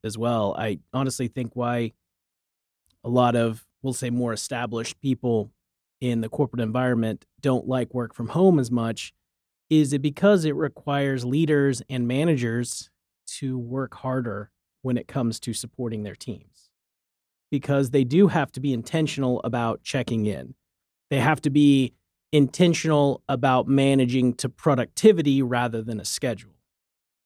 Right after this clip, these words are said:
And I, I've just seen in, in my experience over the last couple of years, seeing that the people that struggle with it are the people who are used to managing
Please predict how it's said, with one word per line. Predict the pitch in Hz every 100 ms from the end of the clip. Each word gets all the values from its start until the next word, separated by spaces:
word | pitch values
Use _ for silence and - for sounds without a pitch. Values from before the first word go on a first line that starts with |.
| _
And | 139 135 135 131 127 -
I, | 135 123 - _
I've | 135 127
just | 139 -
seen | 165 147
in, | 135 123 113 _ _ _ _ _ _ _ _ _
in | 143 131
my | 131
experience | 123 - - 131 123 117 107 - - _
over | 123 117
the | 117
last | 117 113 -
couple | - 117 107
of | 107
years, | 165 165 120 117 - - _ _ _ -
seeing | 175 160 147
that | 131 123 - _ _ _ _ -
the | 135
people | 175 156 139
that | 120 -
struggle | - 170 160 143
with | 127 120
it | 123
are | 120
the | 113
people | - 127 113
who | - 120
are | 110
used | 110 113 -
to | 110
managing | 113 110 113 107 98